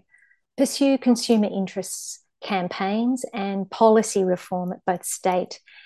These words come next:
and national levels. Gerard's been in his role, in this current role, for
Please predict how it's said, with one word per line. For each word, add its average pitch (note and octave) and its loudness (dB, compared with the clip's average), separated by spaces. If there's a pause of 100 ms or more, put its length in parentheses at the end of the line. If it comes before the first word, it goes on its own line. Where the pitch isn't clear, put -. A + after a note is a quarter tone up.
(180)
and F#3+ -2 (160)
national F3+ -6
levels. F3+ -8 (800)
Gerard's D#4+ 6
been G#3+ 4
in G#3 4
his F#3+ 0
role, G3 4
in F#3+ -2
this B3+ 2
current A3+ -2
role, A#3 -2
for - -6